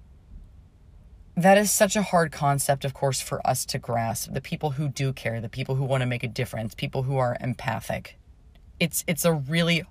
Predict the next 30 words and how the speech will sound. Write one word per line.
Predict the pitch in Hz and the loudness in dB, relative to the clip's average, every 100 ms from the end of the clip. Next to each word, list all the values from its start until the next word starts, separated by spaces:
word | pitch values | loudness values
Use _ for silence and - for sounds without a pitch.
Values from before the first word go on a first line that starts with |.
| - | -12
hard | - 151 143 135 | 2 4 4 -2
concept. | - 120 120 - 78 - - - - - - - | -2 -2 0 0 -2 -2 -10 -12 -20 -20 -20 0
It's | 190 185 - | 2 2 6
almost | 226 508 571 - | 6 6 0 0
more | 247 233 | 2 2
difficult | - 208 208 208 190 175 | 2 2 0 2 2 2
sometimes | 190 180 170 170 | 0 2 2 2
for | - 170 | 0 -2
me | 165 | -2
to | 143 143 | -2 -8
grasp | 135 147 170 196 165 151 - - - - - - - - - - - - - - - - - - - - - - - - - - - - - - | -6 2 6 8 8 6 2 -4 -12 -20 -20 -20 -20 -20 -20 -20 -20 -20 -20 -20 -20 -20 -20 -20 -20 -20 -20 -20 -20 -20 -20 -20 -20 -20 -20 -12
the | - 151 | -6 -4
people | - 208 175 160 | 2 2 4 2
who | 139 156 147 101 - - | 2 0 0 -2 -8 -8
seem | - - 185 180 | -4 0 2 2
to | 160 | 0
be | 165 | -2
just | 165 170 | -4 -4
kind | - 175 170 | 0 2 2
of | 139 | 2
minding | 156 170 190 | 2 4 4
their | 185 190 | 4 4
own | 196 | 4
business | 185 185 180 180 | 2 2 0 -2
and | 160 147 | -4 -2
doing | 170 180 170 | 0 0 2
their | 165 | 0
own | 165 165 | 0 -2
thing, | - 190 185 170 | 0 0 2 0
who | 139 156 151 | -2 -4 -6